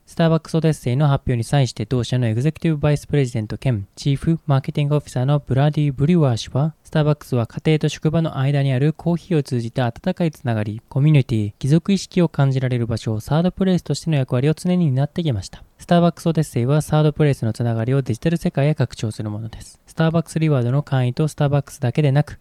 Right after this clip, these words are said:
会員同士をつなぐ初めての試みです。とし、スターバックスオデッセイはスターバックスの店舗、外出先、オンラインなどお客様がどこにいても出会えるサードプレイスを再発明する方法の一つです。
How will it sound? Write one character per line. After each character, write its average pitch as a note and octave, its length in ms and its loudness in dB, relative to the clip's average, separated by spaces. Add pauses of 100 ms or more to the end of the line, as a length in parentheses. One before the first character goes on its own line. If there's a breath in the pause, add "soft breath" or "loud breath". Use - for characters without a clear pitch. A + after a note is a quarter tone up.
会 E3+ 240 2
員 F3+ 60 2
同 E3+ 120 2
士 D#3 120 0
を D3+ 40 2
つ C#3+ 140 -2
な D3+ 100 4
ぐ E3 120 4
初 C#3+ 200 2
め F#3+ 120 0
て F#3+ 80 -4
の E3+ 220 2
試 B2 100 2
み A2+ 140 0
で G#2 140 -4
す。 - 140 -18
と F3 140 -2
し、 G#2 280 -6 (140)
ス - 80 -20
タ D3+ 80 2
ー C3 40 2
バ C#3 80 4
ッ - 40 2
ク - 80 -20
ス C#3+ 80 -2
オ C3 40 4
デ C3 80 2
ッ - 20 0
セ - 180 -4
イ - 20 0
は D3 160 2
ス - 80 -4
タ E3 120 0
ー - 20 2
バ D#3 100 2
ッ - 20 0
ク - 100 -20
ス E3 80 -2
の E3+ 100 0
店 C3 260 2
舗、 G#2+ 180 -4 (120)
外 C3 200 0
出 - 180 -4
先、 A#2+ 440 -2
オ C#3+ 120 2
ン D#3 100 2
ラ D3+ 80 4
イ C3+ 80 2
ン - 20 -2
な A#2+ 100 0
ど D#3 160 2
お C#3 80 0
客 - 200 -2
様 C#3+ 200 0
が A2 100 0
ど D#3 100 2
こ F3 120 0
に C3+ 120 2
い B2+ 40 -4
て D#3 100 -2
も D3 120 2
出 A#2+ 160 0
会 A#2 120 0
え A#2+ 40 -4
る D3 100 0
サ D3+ 200 -2
ー - 20 2
ド D#3+ 100 0
プ E3 120 -2
レ D#3 60 2
イ C#3+ 40 0
ス - 160 -4
を E3 80 0
再 E3+ 240 -2
発 F3 220 0
明 C3+ 140 0
す - 120 -8
る B2 80 0
方 A#2+ 180 0
法 B2+ 140 0
の F3+ 100 4
一 C#3 180 -2
つ - 100 -14
で - 100 -10
す。 - 140 -18